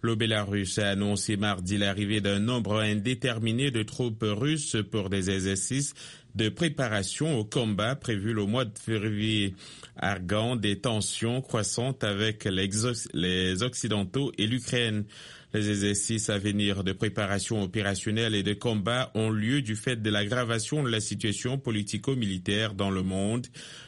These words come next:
L'augmentation continue des tensions en Europe, notamment aux frontières ouest et sud du Bélarus, a indiqué le ministère bélarusse de la Défense dans un communiqué, ajoutant qu'il s'agissait de manœuvres russo-bélarusses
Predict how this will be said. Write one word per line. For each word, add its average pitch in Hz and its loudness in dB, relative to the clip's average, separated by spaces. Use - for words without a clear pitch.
L'augmentation 95 0
continue 101 0
des 95 2
tensions 101 0
en 95 2
Europe, 98 0
notamment 104 2
aux 110 2
frontières 113 0
ouest 127 0
et 113 4
sud 123 -2
du 107 0
Bélarus, 127 0
a 123 2
indiqué 101 0
le 127 0
ministère 95 0
bélarusse 101 0
de 95 2
la 95 2
Défense 104 -2
dans 98 2
un 101 2
communiqué, 110 0
ajoutant 101 0
qu'il 110 -2
s'agissait 104 0
de 104 0
manœuvres 104 0
russo-bélarusses 104 0